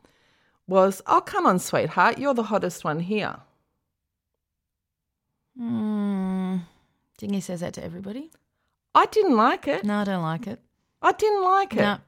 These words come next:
Speaker 2: you're not seeing a happy face from me, are you? No.
Speaker 1: I didn't say, "Do I look too old?"
Speaker 2: No, I said,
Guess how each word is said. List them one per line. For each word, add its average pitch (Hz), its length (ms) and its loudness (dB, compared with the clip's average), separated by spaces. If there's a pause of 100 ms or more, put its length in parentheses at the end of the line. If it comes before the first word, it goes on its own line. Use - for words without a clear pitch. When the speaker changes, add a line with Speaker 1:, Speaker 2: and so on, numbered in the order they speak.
Speaker 2:
you're 190 120 -4
not 202 180 -4
seeing 190 220 -2
a 175 40 0
happy 175 220 -4
face 165 280 -6
from 170 160 -8
me, 180 200 -6
are 190 100 -6
you? 175 220 -8 (120)
No. 202 120 0
Speaker 1:
I 320 140 8
didn't 349 360 -4
say, 240 600 2 (580)
"Do 240 160 6
I 220 140 6
look 208 260 4
too 185 240 -2
old?" 196 240 4
Speaker 2:
No, 196 400 8
I 170 240 4
said, 156 460 -4